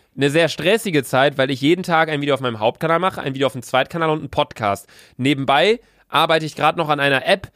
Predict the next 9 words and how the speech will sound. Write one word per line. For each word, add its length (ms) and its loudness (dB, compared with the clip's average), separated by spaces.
mit 140 -10
einem 240 0
Kumpel. 540 2
Ich 120 -8
weiß, 280 2
die 120 -10
ganz 460 -2
langjährigen, 800 0
ähm, 500 -4